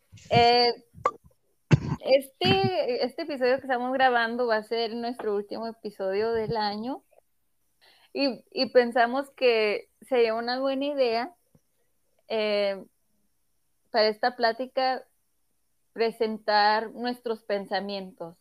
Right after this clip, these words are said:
acerca de este año, o lo que este año nos dejó,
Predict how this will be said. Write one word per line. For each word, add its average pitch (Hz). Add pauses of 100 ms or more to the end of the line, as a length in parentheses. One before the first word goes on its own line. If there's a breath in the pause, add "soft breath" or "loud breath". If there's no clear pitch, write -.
(100)
acerca 196
de 202
este 208
año, 185 (640)
o 208
lo 214
que 208
este 214
año 220
nos 214
dejó, 185